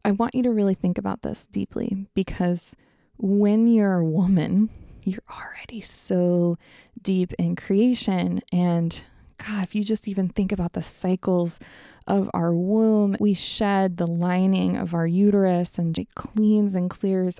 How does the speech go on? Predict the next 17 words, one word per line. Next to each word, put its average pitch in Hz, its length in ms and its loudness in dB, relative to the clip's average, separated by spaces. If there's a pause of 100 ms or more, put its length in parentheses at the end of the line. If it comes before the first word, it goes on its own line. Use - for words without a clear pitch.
(140)
out. 170 340 -4
And 175 240 -2
that 160 300 -6
is 165 180 -8
what - 240 -6
makes 165 380 -6
space - 440 -10
for 175 180 -4
new 175 200 -4
life 202 320 -6
to - 120 -10
grow, - 380 -8 (800)
right? 180 260 0 (680)
And 196 140 2
so 180 540 -2
we 196 440 -2
are 175 500 0